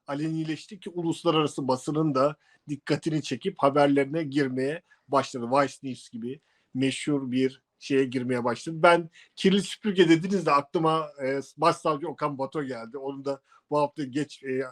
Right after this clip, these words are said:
anmadan geçemeyeceğim. Maalesef bu kişi on yedi yirmi beş sonrası süreçte kahraman başsavcı olarak Uğur Dindar gibi tırnak içerisinde duayen gazeteciler tarafından pazarlanmış.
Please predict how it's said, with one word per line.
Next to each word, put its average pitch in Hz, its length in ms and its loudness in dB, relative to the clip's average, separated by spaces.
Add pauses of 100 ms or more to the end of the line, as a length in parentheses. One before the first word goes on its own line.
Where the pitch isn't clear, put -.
(120)
anmadan 139 520 -2
geçemeyeceğim. 131 600 -4 (440)
Maalesef 175 480 4
bu 156 200 -6
kişi - 420 0 (440)
on 165 140 2
yedi 170 260 0
yirmi 165 260 0
beş 180 120 4
sonrası 156 440 -4
süreçte 147 720 -2 (560)
kahraman 160 600 2
başsavcı 143 520 -6
olarak 135 280 -8
Uğur 175 320 -2
Dindar 160 340 4
gibi 147 400 -4 (300)
tırnak 165 360 -2
içerisinde 143 580 -8
duayen 151 400 0
gazeteciler 139 600 -4
tarafından 135 440 -8
pazarlanmış. 139 920 -2